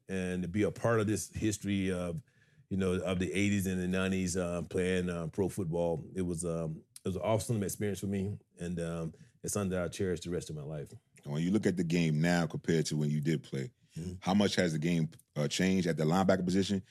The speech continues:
Speaker 2: And do you think you would still have that type of success that you had then?
Speaker 1: That's a good
Speaker 2: Playing
Speaker 1: question.
Speaker 2: now?
Speaker 1: I mean, that is a great, great question because the game have changed. I mean, it, obviously it's a passing game now.
Speaker 2: Yeah.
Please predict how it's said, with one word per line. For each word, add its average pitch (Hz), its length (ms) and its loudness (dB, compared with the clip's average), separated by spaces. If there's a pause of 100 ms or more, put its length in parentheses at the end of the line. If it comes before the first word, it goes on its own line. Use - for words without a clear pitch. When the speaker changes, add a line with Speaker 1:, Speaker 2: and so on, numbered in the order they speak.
(180)
Speaker 2:
And 69 100 0
do 73 80 2
you 180 120 6
think 82 200 0
you 82 80 2
would 80 100 2
still 82 220 0
have 76 300 0
that 76 160 0
type 71 180 -4
of - 80 -6
success - 640 -2
that - 160 -6
you 69 80 -6
had 69 260 -2 (220)
then? 143 440 0
Speaker 1:
That's 160 200 8
a - 40 10
good 151 100 10
Speaker 2:
Playing 123 100 6
Speaker 1:
question. 139 420 6
Speaker 2:
now? 110 60 0
Speaker 1:
I - 20 4
mean, 107 140 4
that 135 160 10
is 110 180 6
a 95 180 2
great, 113 680 4
great 101 280 0
question 90 460 0
because 92 380 2
the 95 80 -2
game 135 300 4
have 131 120 2
changed. 185 380 2 (260)
I 101 40 0
mean, 101 180 4
it, 87 180 -2
obviously 113 300 4
it's 101 100 2
a 95 40 -2
passing 107 360 2
game 80 160 -2
now. 69 300 -6
Speaker 2:
Yeah. 60 140 -6